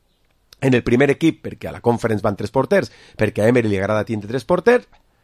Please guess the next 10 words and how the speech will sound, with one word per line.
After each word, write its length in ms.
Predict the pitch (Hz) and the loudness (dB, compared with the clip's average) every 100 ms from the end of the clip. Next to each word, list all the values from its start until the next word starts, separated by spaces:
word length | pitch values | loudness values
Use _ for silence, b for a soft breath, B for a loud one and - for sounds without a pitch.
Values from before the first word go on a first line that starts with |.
| _ _ _ - | _ _ _ -4
i 100 | 190 | -2
per 220 | - 240 226 | 6 6 6
si 160 | 254 | 2
de 140 | 254 247 | 2 4
cas, 400 | 233 233 - - _ _ _ - | 4 4 -2 -16 _ _ _ -6
l'opció 480 | 113 120 - 143 160 | 2 2 2 0 2
d'un 140 | 143 113 | 0 2
tio 160 | 147 - | 2 2
com 180 | 98 87 | -2 -6
Reina. 360 | 80 67 50 | -10 -12 -16